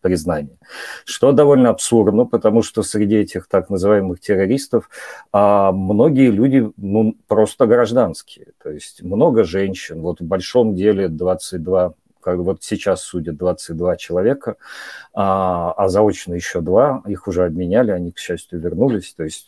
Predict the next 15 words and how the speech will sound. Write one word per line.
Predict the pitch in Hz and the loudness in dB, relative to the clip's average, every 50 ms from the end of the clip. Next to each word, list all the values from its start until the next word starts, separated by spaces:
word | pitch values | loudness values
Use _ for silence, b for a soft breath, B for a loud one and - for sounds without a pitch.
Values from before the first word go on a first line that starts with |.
| _ _ | _ _
честно | - - 104 95 - - 95 87 | -4 -2 -2 -2 -2 -4 -6 -4
говоря, | 85 87 90 82 | -2 -2 -2 -2
это | 80 - - | -4 -6 -10
дело | 78 80 85 82 78 | -6 -4 -4 -4 -4
двадцати | 78 80 82 - - - - 90 - | -4 -6 -8 -10 -10 -12 -12 -12 -12
четырех. | - - - - 98 123 143 139 - - B B B B B B B B B B | -12 -10 -4 0 2 2 2 2 -2 -14 B B B B B B B B B B
А, | - 107 104 104 98 98 95 95 92 90 90 92 90 90 87 90 - - | 2 2 4 4 4 4 4 4 4 4 4 4 4 4 2 0 -4 -6
восемь | 98 90 98 87 98 113 117 - - 127 131 | -8 -6 -4 0 2 2 2 2 2 0 0
женщин. | 120 120 151 123 101 - - - 73 69 - _ _ _ - | 2 2 2 2 0 -2 -8 -12 -12 -14 -18 _ _ _ -4
И | 101 101 | -4 -4
специальность | 87 - - - 98 - - 127 135 139 139 139 - - | -4 -4 -6 -8 -4 0 2 2 4 4 0 -2 -2 -4
у | 101 | -2
них | 98 117 - - _ | -2 -2 -2 -2 _
повара. | - - 101 123 123 107 87 69 - _ b b b b b b b b b b | 0 4 4 4 4 4 2 0 -2 _ b b b b b b b b b b
И | - 98 95 98 98 90 76 73 | -6 -2 0 0 0 -2 -4 -8